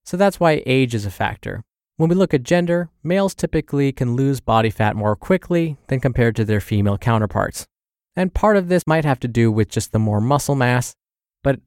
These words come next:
there also seems to be a genetic link as well. But J C's right in that compound movements, those movements that require more muscle recruitment,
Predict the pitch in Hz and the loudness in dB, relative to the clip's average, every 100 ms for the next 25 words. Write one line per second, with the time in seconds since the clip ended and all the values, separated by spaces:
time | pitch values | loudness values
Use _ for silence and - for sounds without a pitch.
0 | - 139 147 143 131 135 123 - 113 98 | 0 4 4 2 -2 -2 -4 -2 -2 0
1 | 104 107 101 - 101 95 95 107 101 - | 2 2 0 0 0 0 -2 0 0 -4
2 | _ _ _ _ _ _ - 143 - 262 | _ _ _ _ _ _ -4 -2 0 -2
3 | 240 170 127 123 123 - 120 113 - - | -2 -2 2 2 2 0 -2 -2 -4 -2
4 | 208 247 214 175 117 123 131 170 208 196 | -2 0 0 2 2 2 2 2 0 -2
5 | - _ - 135 117 139 156 170 175 127 | -12 _ -2 -2 0 0 0 -2 -2 -6
6 | 107 120 - 123 120 120 110 - 110 120 | -6 -10 -2 2 4 2 0 -4 -2 2
7 | 139 127 117 120 151 151 151 170 151 165 | 2 2 0 0 0 -2 -2 -4 0 -2
8 | 175 | -4